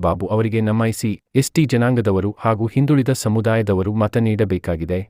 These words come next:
ಕಾಂಗ್ರೆಸ್ ಸರ್ಕಾರ ಅಂಬೇಡ್ಕರ್ ಬಗ್ಗೆ ಮಾತನಾಡುವ ಅರ್ಹತೆ ಅವರಿಗೆ ಇಲ್ಲ. ನಮ್ಮ ಸಮುದಾಯಕ್ಕೆ ಮೋಸ ಮಾಡುತ್ತಾ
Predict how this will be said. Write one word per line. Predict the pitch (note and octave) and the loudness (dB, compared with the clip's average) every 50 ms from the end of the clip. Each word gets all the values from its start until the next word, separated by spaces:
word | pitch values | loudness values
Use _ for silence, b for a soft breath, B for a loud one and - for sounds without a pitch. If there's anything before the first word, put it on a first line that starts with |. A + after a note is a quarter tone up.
| _ _ | _ _
ಕಾಂಗ್ರೆಸ್ | - B2+ C#3 D3+ D3+ D#3 D3 - | 0 0 2 2 2 0 0 0
ಸರ್ಕಾರ | - A#2+ G#2+ - - A#2+ A#2 B2+ | -2 -4 -4 0 0 0 0 0
ಅಂಬೇಡ್ಕರ್ | G#2+ A#2+ A#2+ A#2 B2+ A#2+ - - A2+ G2+ | 0 0 0 0 -2 -2 0 -2 -2 0
ಬಗ್ಗೆ | G#2+ G#2+ G#2 A#2 A2+ | 0 -2 0 0 0
ಮಾತನಾಡುವ | G#2+ G#2+ G#2+ A2 - A2 G#2+ G2+ F#2 F#2 G2 | 2 0 0 0 0 -2 0 0 0 -2 -2
ಅರ್ಹತೆ | F2+ - F#2 - A#2+ A2 - A2 | -4 -4 -6 -6 -6 -4 -2 -2
ಅವರಿಗೆ | G#2+ G2+ F#2+ F#2 F#2+ G2 G#2+ | 0 0 -2 -2 -4 -4 -6
ಇಲ್ಲ. | - G2+ F2+ F#2 G#2 A2 | -6 -4 -4 -4 -4 -4
ನಮ್ಮ | G#2+ G#2+ G#2+ A2 A2 | -2 -2 0 0 -2
ಸಮುದಾಯಕ್ಕೆ | - - G#2+ A2 A2+ G#2 G#2+ A2 G#2+ - - A#2 | -2 -2 -2 -2 0 0 0 0 -2 -2 -2 -2
ಮೋಸ | A2 A2 A2 G#2+ - A2 | 0 0 0 -2 -2 -2
ಮಾಡುತ್ತಾ | G#2 G2 F#2 F#2 F#2+ - - A#2 A#2 | -2 0 0 -2 -2 -2 -2 -4 -4